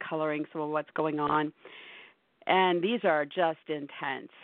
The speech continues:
okay? So it's really Libra and Scorpio where the most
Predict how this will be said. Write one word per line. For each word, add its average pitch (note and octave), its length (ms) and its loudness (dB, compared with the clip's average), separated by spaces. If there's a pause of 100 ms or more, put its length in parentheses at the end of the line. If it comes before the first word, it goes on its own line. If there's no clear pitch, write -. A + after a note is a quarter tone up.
(260)
okay? E3 380 -4
So F3 100 2
it's D#3+ 180 -4
really A3 260 0
Libra F#3 380 2
and D#3 160 -2
Scorpio E3+ 640 2
where E3 180 2
the D3+ 60 -6
most D3+ 280 -4